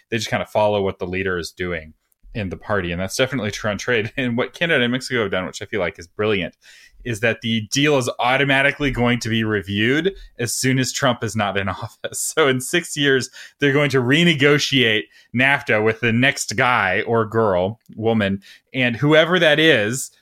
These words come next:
they're not going to be on the same page as Trump because he's not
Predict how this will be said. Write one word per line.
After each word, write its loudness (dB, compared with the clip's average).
they're 4
not 0
going 2
to 2
be 4
on 0
the 2
same 0
page 0
as -2
Trump 0
because -8
he's -4
not 0